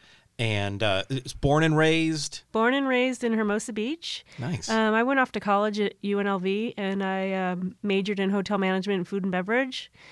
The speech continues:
Speaker 1: Okay.
Speaker 2: So I kinda used that for a little while. Um,
Speaker 1: Mm-hmm.
Speaker 2: I just started my cookie journey about five years ago, though.
Speaker 1: Wow.
Speaker 2: Yeah.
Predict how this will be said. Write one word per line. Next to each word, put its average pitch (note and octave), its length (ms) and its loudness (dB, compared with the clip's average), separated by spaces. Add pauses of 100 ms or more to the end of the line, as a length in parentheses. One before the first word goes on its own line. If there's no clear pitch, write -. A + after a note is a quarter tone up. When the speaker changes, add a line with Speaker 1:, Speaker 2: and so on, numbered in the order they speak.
Speaker 1:
Okay. F#2+ 240 -4
Speaker 2:
So G#3+ 560 6
I G3 140 4
kinda G3+ 340 2 (100)
used F#3+ 280 -2
that F#3 200 -2
for G3 100 -6
a F#3 40 0
little F3 220 0
while. E3 480 0 (440)
Um, G3 120 2
Speaker 1:
Mm-hmm. F#3 100 4
Speaker 2:
I F#3+ 80 4
just G3+ 160 -2
started G3 300 2
my F3+ 140 2
cookie F#3+ 280 -4
journey E3 280 -2
about D#3+ 240 -2
five D3+ 220 -2
years D3 220 -4
ago, D#3+ 220 -10
though. F#3 220 -10 (460)
Speaker 1:
Wow. B2 380 -4
Speaker 2:
Yeah. E3 240 0